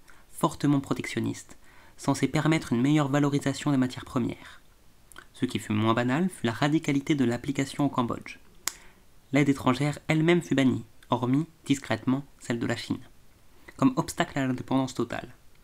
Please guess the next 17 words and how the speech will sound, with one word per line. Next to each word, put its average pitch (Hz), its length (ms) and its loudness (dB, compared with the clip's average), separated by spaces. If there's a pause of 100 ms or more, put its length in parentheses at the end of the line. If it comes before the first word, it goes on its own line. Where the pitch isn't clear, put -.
(680)
Au 127 80 4
moment 135 300 6
même 156 400 6
où 135 80 4
l'ouverture 143 440 0
de 127 80 0
l'économie 139 420 2
permettait 147 460 2
l'accession 131 580 -4 (180)
à 120 60 0
une 117 120 2
modeste 147 360 0
prospérité 139 680 -4 (200)
des 110 80 -2
Sud-Coréens 139 640 0
ou 117 60 -4 (100)
Taïwanais, 120 540 0